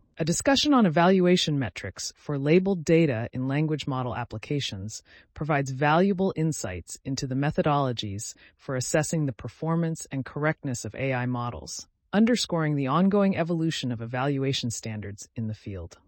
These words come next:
And that wraps up today's edition of the Automated Daily, A I News Edition. We hope you found today's stories enlightening and thought-provoking. Remember, links to all the stories we covered can be found in the episode notes.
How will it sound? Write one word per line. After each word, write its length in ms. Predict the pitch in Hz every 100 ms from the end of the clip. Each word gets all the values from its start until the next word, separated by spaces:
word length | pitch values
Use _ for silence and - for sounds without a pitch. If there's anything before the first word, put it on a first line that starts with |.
| _ _ _ _ _ _ -
And 120 | 165
that 140 | 202 233
wraps 280 | 233 -
up 240 | 196 151 -
today's 380 | - 151 156 170
edition 480 | 156 147 117 107 -
of 140 | 120
the 140 | 131 123
Automated 480 | 147 160 156 151
Daily, 440 | 135 113 90 80 - _ _ _
A 160 | 147 147
I 140 | 143
News 320 | 139 139 135
Edition. 480 | 98 90 - - 180 - _ _ _ _ _ -
We 80 | 160
hope 260 | 208 -
you 60 | 196
found 320 | - 151 151
today's 320 | - 139 139
stories 480 | - 135 120 110 113
enlightening 720 | 117 131 160 - 180 190 214 -
and 120 | 147
thought-provoking. 720 | - 131 - 117 87 - 80 - _ _ _ _ _ -
Remember, 480 | 156 170 139 82 - _
links 320 | 151 190 196
to 140 | - -
all 200 | 143 175
the 80 | 220
stories 420 | - 185 180 180
we 100 | 185
covered 460 | - 139 117 113 - _ -
can 160 | 139
be 120 | 127
found 420 | 120 160 151 151 143
in 140 | 147
the 140 | 139
episode 440 | 139 165 165 156 135
notes. 540 | 120 87 - - -